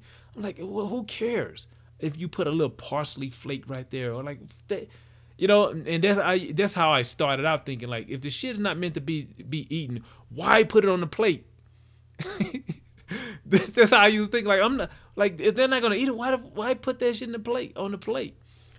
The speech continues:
And th-, and of course, like, this was me, who, I mean, at the time, I never went out to, like, a fa-, fancy restaurant or anything. I, I just, you know, I, I never knew anything. I'm used to mom's cooking. So,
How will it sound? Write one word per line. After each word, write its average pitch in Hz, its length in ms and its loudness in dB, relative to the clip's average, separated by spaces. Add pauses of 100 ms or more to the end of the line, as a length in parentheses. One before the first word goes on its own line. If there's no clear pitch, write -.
(260)
And 170 160 0
th-, 202 140 0
and 196 120 4
of 202 160 0
course, 226 280 4
like, 147 200 2
this 214 240 2
was 139 220 -2
me, 143 460 2 (760)
who, 131 220 -2 (600)
I 139 60 0
mean, 123 280 -2
at 143 140 0
the 127 80 -12
time, 165 260 0
I 185 120 4
never 131 260 2 (540)
went 120 200 -4
out 107 140 -8
to, 123 120 -4
like, 104 220 -4
a - 80 -16
fa-, 117 400 -8
fancy 117 360 -10
restaurant 123 520 -8
or - 20 -8
anything. 151 340 -8
I, 156 180 -4 (100)
I 175 140 -6
just, 175 340 -12
you 156 80 -10
know, 156 220 -6 (480)
I, 135 80 -6
I 139 160 -8
never 170 260 -6
knew 208 160 -4
anything. 143 200 -4
I'm 170 100 -4
used 190 160 -6
to 160 60 -4
mom's 175 360 -2
cooking. - 320 -8
So, 120 380 -6